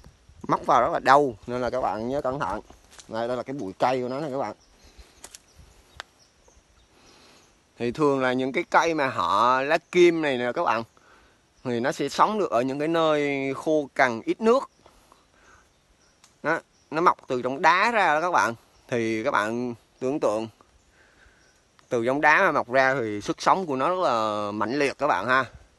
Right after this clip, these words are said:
Thì qua đây thì mình cũng, ờ,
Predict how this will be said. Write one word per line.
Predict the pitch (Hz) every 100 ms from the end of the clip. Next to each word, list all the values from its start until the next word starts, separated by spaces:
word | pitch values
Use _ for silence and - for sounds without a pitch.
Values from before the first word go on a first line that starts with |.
| _ - - _ _ - _ _ _ _ - _ -
Thì | 104 107 110 107 110
qua | 117 135
đây | 139 139 143
thì | 131
mình | 123 117
cũng, | 113 113 131
ờ, | 151 147 139 135 135